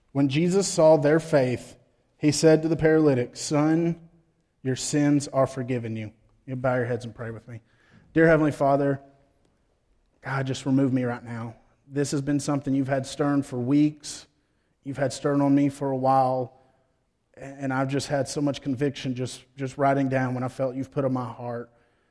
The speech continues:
And no matter who needs to hear this or who needs this message right now, may their hearts and all of our hearts be open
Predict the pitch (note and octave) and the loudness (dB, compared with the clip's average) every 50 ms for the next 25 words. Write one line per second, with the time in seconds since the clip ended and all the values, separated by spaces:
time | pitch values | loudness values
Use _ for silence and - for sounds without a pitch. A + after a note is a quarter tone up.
0 | _ _ _ _ _ _ _ _ - C3 C3 B2+ B2+ B2 - C3 C3 C3+ C3+ C#3 | _ _ _ _ _ _ _ _ -20 -14 -10 -10 -10 -10 -8 -6 -2 -2 0 0
1 | C#3 C#3 C3+ B2+ C3+ D3 D3+ D#3 D3+ D3+ C#3 - D#3+ C3+ C3+ C#3+ C#3+ C#3+ C#3+ D3 | 0 0 -2 -2 -2 -2 0 0 0 -2 -2 -4 -6 -4 -2 -2 -2 2 2 2
2 | D3 C3+ - - A#2+ A2 D3+ D3 C#3+ C#3+ C#3+ C#3+ C#3 C3+ B2+ - - - _ _ | 2 2 -2 -6 -6 -4 -2 0 0 2 2 0 0 -2 -6 -10 -14 -18 _ _
3 | _ _ _ _ - C3+ D3+ C#3+ - - C#3+ C#3+ C#3+ C#3 - D3+ C3+ B2 - C3+ | _ _ _ _ -4 -2 -2 -2 -2 -4 -4 -4 -4 -4 -4 -4 -4 -2 -2 -4
4 | C3+ C3 C3 C3 B2 A#2+ A#2+ B2 B2 B2 A#2 C3+ C#3+ C3+ C3 C#3 C3+ C3+ C3+ C3+ | -4 -4 -4 -8 -6 -6 -6 -4 -6 -4 -2 -2 -2 -2 -2 -2 -2 -2 -2 -4
5 | - C3 B2+ C3+ C#3 C3+ C3+ C3 A#2 B2 B2 A#2 - - - A#2+ - _ - C3 | -4 -6 -4 -2 -2 -2 -2 -2 -4 -4 -6 -6 -8 -10 -14 -14 -14 _ -6 -4
6 | C#3+ C3+ - D#3+ E3 D#3+ D#3+ | -4 -4 -4 -4 -4 -4 -4